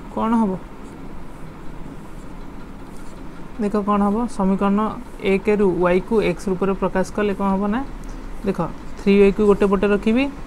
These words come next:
ଏ ଯେଉଁ ଟୁ ଏକ୍ସ ଆଉ ମାଇନସ୍ ଟୁ କୁ କ'ଣ କରିବି? ଆର ପଟକୁ ନେଇଯିବି। ତାହେଲେ କେତେ ହେଇଯିବ? ମାଇନସ୍ ଟୁ, ପ୍ଲସ୍ ଟୁ ହେଇଯିବ। sorry, ଏଇଟା କେତେ ହେଇଯିବ?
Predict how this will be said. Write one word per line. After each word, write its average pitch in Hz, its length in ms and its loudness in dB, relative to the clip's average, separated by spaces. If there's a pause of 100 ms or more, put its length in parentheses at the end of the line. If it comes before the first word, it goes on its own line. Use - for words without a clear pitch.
(380)
ଏ - 100 6
ଯେଉଁ 202 140 8 (600)
ଟୁ 202 80 6 (220)
ଏକ୍ସ - 200 -2 (320)
ଆଉ 190 80 2 (100)
ମାଇନସ୍ 190 340 4
ଟୁ 226 120 2
କୁ 196 60 2 (100)
କ'ଣ 226 160 0
କରିବି? 240 300 4
ଆର 202 160 2
ପଟକୁ 220 280 0
ନେଇଯିବି। 233 280 0 (440)
ତାହେଲେ 180 240 0
କେତେ 214 180 0
ହେଇଯିବ? 202 200 4 (140)
ମାଇନସ୍ 160 420 -2
ଟୁ, 196 60 0 (720)
ପ୍ଲସ୍ 175 300 4
ଟୁ 202 140 2
ହେଇଯିବ। 190 240 2 (1160)
sorry, 185 260 0 (3750)
ଏଇଟା 208 180 0
କେତେ 202 180 2
ହେଇଯିବ? 214 220 4